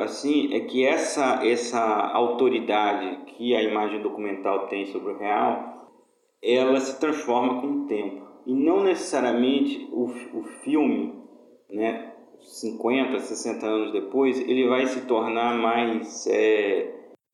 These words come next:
mais sério. Ao, ao contrário, eu acho que a maioria, e a gente vai ter essa noção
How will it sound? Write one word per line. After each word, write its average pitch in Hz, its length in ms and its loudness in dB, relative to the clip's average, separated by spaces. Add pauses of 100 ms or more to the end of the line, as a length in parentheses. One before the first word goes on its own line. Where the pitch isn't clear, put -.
(120)
mais 117 360 -6
sério. 101 560 2 (1300)
Ao, - 340 -4
ao - 140 -2
contrário, 110 640 -2
eu 104 120 0
acho 104 180 -6
que 113 60 -6
a 104 40 -6
maioria, 123 800 0 (380)
e 98 80 -6
a 107 60 -4
gente 113 160 -2
vai 113 140 4
ter 117 100 2
essa 107 260 0
noção 101 720 -6